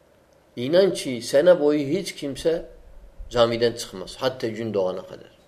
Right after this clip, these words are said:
Ama kim? İmanı olan.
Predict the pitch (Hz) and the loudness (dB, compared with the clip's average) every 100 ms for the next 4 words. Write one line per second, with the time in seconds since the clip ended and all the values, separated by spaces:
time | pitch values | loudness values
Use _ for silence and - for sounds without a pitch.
0 | _ _ _ - - _ _ _ _ _ | _ _ _ -20 -20 _ _ _ _ _
1 | _ _ 101 127 165 - 220 175 - - | _ _ -2 0 0 4 4 4 -2 -16
2 | - - - - - - - - _ - | -20 -20 -20 -20 -20 -20 -20 -20 _ -20
3 | - - - 110 104 110 110 127 95 87 | -20 -20 -8 -4 -2 0 0 0 -2 -4